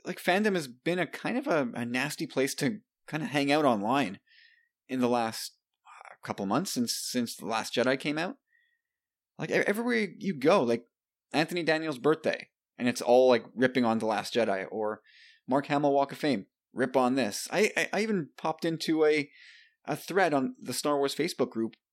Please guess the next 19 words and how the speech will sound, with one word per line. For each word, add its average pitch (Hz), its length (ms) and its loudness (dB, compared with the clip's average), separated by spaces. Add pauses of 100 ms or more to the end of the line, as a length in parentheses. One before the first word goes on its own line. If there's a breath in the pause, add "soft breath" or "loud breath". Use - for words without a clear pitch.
(360)
where 143 100 -4
they'd 143 260 2
put 160 140 2
up 151 100 2
a 127 60 4
bunch 139 260 2
of 120 180 0
Han 131 260 -2
Solo 131 340 2
Lego 123 340 4
posters, - 600 -6 (680)
and 143 120 4
it 123 80 -2
turned 135 200 2
into, 135 200 0
like, 120 200 2
a 117 60 -2
dump 120 340 4
fest - 360 -2